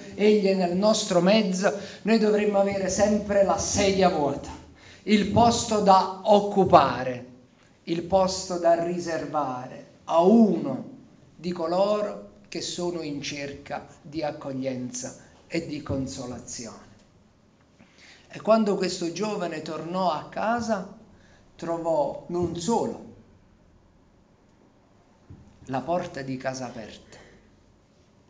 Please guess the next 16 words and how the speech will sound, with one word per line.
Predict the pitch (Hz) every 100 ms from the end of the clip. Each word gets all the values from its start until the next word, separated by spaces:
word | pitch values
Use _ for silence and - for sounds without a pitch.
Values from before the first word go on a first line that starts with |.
| _ _ _ _ _ _ _ -
ma | 135
trovò | 135 135 135 139
il | 127
Padre | - 143 104 - 113 104 - - - - - - - _ _ _
che | - -
lo | 139
aspettava | 131 - 127 - 131 131
fuori. | 131 - 117 120 - - - - - _ - - _ _ _ _ _ _ _ _ _ _ _ _ _ _ _ _ _ _ _
Dio | - 139 190 196 175
è | 170
colui | 160 151 143 131 127 123 - -
che | - 143
esce | 139 160
fuori | 139 165 160 139
dagli | 127 123 117
schemi. | - 220 208 - -